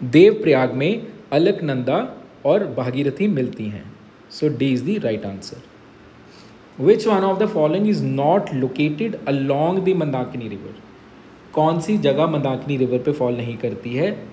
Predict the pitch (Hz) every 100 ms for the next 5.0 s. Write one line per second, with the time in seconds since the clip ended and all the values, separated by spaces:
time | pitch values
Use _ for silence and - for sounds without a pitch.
0 | 127 131 139 165 170 139 127 127 123 -
1 | 123 127 107 127 139 170 120 123 139 127
2 | 117 110 113 117 - 135 170 143 143 -
3 | 120 107 113 110 113 - 165 120 131 131
4 | 151 196 135 117 151 131 123 113 185